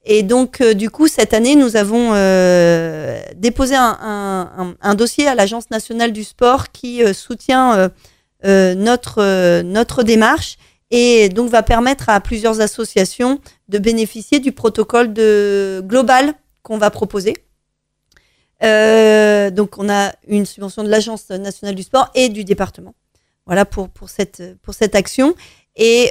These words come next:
euh, pour nous, c'est une vraie opportunité. Et, euh, vraiment, c'est,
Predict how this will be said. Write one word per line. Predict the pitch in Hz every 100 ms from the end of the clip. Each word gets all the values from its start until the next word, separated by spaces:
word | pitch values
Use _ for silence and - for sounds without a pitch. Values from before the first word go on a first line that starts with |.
| -
euh, | 202 196 190 180 180 170 165 160 156 143 123 110 101 73 71 -
pour | 190
nous, | 196 285
c'est | - 214
une | 190
vraie | 180 220 254 269 - -
opportunité. | 240 226 226 - 214 202 285 320 311 - 214 208
Et, | 196
euh, | 185
vraiment, | 175 202 226 277
c'est, | 294 - 190